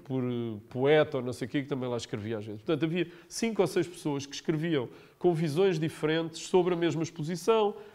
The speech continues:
sobre as exposições que o outro não escrevia e tal. Isso era um aspecto. Outro aspecto era que também havia os textos grandes e havia umas notinhas, não é? Que às vezes chegavam a ser dez por semana, não é? Ainda, isto ainda dura até ao, eu ir para o público.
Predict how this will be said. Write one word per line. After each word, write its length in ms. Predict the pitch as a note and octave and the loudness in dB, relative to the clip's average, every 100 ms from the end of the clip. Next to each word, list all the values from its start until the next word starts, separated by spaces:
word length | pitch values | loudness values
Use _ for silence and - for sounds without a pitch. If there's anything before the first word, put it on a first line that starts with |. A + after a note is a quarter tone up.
| - | -20
sobre 300 | - F#3 E3+ | 0 2 4
as 80 | D#3 | 0
exposições 540 | - D#3 D3 - D#3+ | 0 -4 -4 -2 -4
que 100 | - | -2
o 60 | D3+ | -2
outro 200 | D3+ D3+ | -2 -2
não 120 | D#3+ | -4
escrevia 680 | D3 F3 E3+ G#3 G#3+ G#3 G#3+ | -2 -4 -2 -2 -2 -4 -4
e 100 | C3+ | -8
tal. 220 | - G#2+ C#3+ | -6 -2 -2
Isso 160 | C#3 | 2
era 100 | G3 | 2
um 60 | E3+ | 2
aspecto. 340 | - A#2 B2+ | 0 -4 0
Outro 180 | F#3 F#3+ | 0 0
aspecto 400 | D#3+ - F3+ F3+ | -4 -4 -2 -2
era 140 | F3+ | -2
que 320 | E3+ - F3+ F#3 - - - - _ _ _ _ - - - - _ | -2 -2 -6 -6 -14 -20 -20 -20 _ _ _ _ -18 -18 -18 -20 _
também 640 | - F#3 F3+ F3+ D3+ A#2 A2 - | 2 2 6 6 6 2 -4 -4
havia 500 | C#3 C#3+ F3 C3+ A2+ - | -4 2 4 4 2 -6
os 180 | A#2+ - | -8 2
textos 280 | C#3 - | 2 2
grandes 280 | C#3+ F3 G3 | 0 2 2
e 20 | F#3+ | 2
havia 180 | F3+ | 2
umas 180 | F#3 E3+ | 2 2
notinhas, 640 | D#3+ D3+ - A#2 G2+ A2 A2+ | 2 0 0 -8 -8 -10 -8
não 120 | A2 | -8
é? 100 | C#3+ - - - _ _ | -8 -14 -20 -20 _ _
Que 80 | D#3+ | 2
às 120 | C#3+ | 2
vezes 220 | C3+ E3 | 2 0
chegavam 260 | - F#3 F#3+ | 2 2 2
a 20 | |
ser 160 | F#3 F#3+ | 0 -2
dez 420 | B2 D#3+ F#3 - | 2 2 2 0
por 180 | - - | -6 -16
semana, 460 | - C#3 C3+ A2 - - _ _ _ - | -8 -4 -4 -6 -14 -20 _ _ _ -8
não 100 | B2 | -4
é? 120 | D#3+ | 0
Ainda, 280 | F3 G3+ F#3+ | 0 4 4
isto 260 | E3+ D#3+ G3+ | 4 -2 -2
ainda 180 | F#3 | -2
dura 280 | C3 D#3 E3+ | 0 4 4
até 160 | E3+ F3 | 2 0
ao, 380 | F3+ F3+ F3 - | 0 0 -4 -4
eu 180 | D3 E3 | -2 -2
ir 80 | E3 | -2
para 120 | F#3+ | -2
o 40 | |
público. 540 | F#3 D#3 B2 A2 - | -2 -4 -6 -8 -12